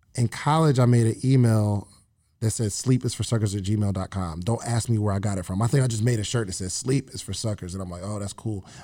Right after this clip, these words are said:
I'll make it a, a, a email." But I started that and stopped that again, there's a pattern here. I have this pattern.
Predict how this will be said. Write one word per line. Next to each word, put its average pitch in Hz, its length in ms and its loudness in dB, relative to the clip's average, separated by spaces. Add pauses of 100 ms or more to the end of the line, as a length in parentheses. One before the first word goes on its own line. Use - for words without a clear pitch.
I'll 107 80 0
make 107 180 0
it 87 220 -6 (260)
a, 98 60 -4
a, - 480 -12
a 90 40 -8
email." 107 400 2 (880)
But 131 120 2
I 120 120 4
started 139 440 2
that 131 180 4
and 113 100 -2
stopped 110 280 -2
that 117 120 0
again, 110 480 2 (440)
there's 104 180 0
a 98 40 -4
pattern 110 440 2
here. 87 160 -2
I 98 100 0
have 110 260 2
this 95 180 -4
pattern. 104 420 0